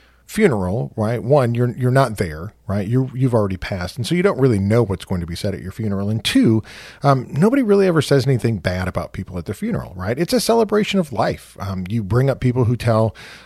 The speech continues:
um, their best memories of you. And so, um,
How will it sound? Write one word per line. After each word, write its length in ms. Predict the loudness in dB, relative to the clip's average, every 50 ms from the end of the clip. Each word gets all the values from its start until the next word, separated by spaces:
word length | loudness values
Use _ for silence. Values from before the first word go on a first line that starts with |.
| -6 -4
um, 200 | -2 -2 0 2
their 160 | 2 2 2
best 420 | 2 4 4 4 4 2 0 -2
memories 540 | 0 2 4 4 4 4 4 2 2 0 0 0 2
of 240 | 4 4 4 4 0
you. 280 | -6 -6 -6 -8 -8
And 180 | -6 -4 -4 -2
so, 400 | 2 2 4 4 4 2 -2 -4 -6
um, 280 | -6 -4 -4 -4 -2